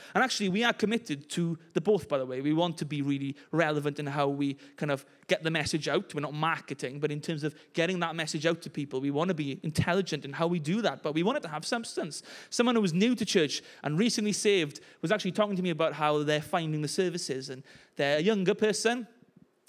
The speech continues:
and they enjoy the six P M, but they were saying, "You know, the eleven A M, you know, it's like a, it's like the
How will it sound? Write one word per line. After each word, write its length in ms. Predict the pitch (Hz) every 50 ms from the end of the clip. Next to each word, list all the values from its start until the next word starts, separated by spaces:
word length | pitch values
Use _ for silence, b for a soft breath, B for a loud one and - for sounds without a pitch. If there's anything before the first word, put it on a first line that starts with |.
| -
and 60 | - 175
they 100 | 160 160
enjoy 200 | 156 196 190 202
the 80 | 202
six 240 | 196 - 202 185 -
P 160 | - - 202
M, 160 | 196 202 196
but 80 | 180 -
they 60 | -
were 80 | 208 190
saying, 240 | - - 202 202 226
"You 80 | 302
know, 100 | 427 440
the 80 | 381 330
eleven 320 | 349 392 403 415 370 320
A 60 | 254
M, 180 | 190 165 160 160 b b b b b b b b b b b b
you 60 | -
know, 60 | -
it's 140 | - - -
like 140 | 247 - 247
a, 120 | 226 -
it's 140 | - - -
like 120 | 285 -
the 240 | 262 262 269 262